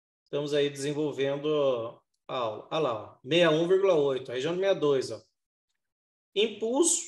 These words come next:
subiu com barras meio sobrepostas, em três puxadas. Então, em três puxadas,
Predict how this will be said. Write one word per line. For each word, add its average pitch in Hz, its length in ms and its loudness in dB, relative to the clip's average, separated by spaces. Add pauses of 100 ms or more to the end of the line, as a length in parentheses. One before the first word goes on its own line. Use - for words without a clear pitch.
(260)
subiu 208 460 0
com 208 140 0
barras 202 300 6
meio 208 160 0
sobrepostas, - 1000 -2 (300)
em 180 220 -2
três 185 260 4
puxadas. - 880 -4 (640)
Então, 170 360 -2
em 156 60 -4
três 151 220 0
puxadas, - 880 -2